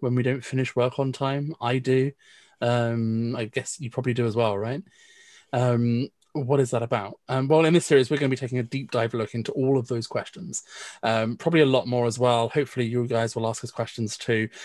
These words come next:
Um, we're gonna try and talk about them, go a little bit deeper into our behaviors and understand really what is all of that about, and do we need to adjust our behavior? If so, how can we go about doing that?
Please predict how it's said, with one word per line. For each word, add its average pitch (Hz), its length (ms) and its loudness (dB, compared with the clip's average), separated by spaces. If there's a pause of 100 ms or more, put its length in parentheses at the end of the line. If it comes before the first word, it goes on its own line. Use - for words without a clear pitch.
(160)
Um, 123 180 2
we're 147 80 0
gonna 185 140 6
try 170 160 2
and 135 80 -2
talk 135 180 -2
about 127 200 0
them, 123 360 -2
go 139 180 2
a 131 40 2
little 143 180 4
bit 131 180 0
deeper 120 300 -2
into 117 220 -2
our 110 80 -2
behaviors 110 500 -4
and 110 80 -4
understand 113 460 -4
really 160 340 2
what 165 260 0
is 170 200 4
all 135 160 0
of 120 80 -4
that 117 120 -2
about, 110 460 -2
and 110 260 -4 (360)
do 139 100 2
we 160 60 6
need 160 140 4
to - 100 -2
adjust 135 360 -2
our 139 120 4
behavior? 143 580 0
If 139 220 -4
so, 120 400 0
how 117 280 -2
can - 140 -12
we 120 80 -6
go 110 80 -4
about 107 180 -6
doing 107 220 -8
that? 127 140 -12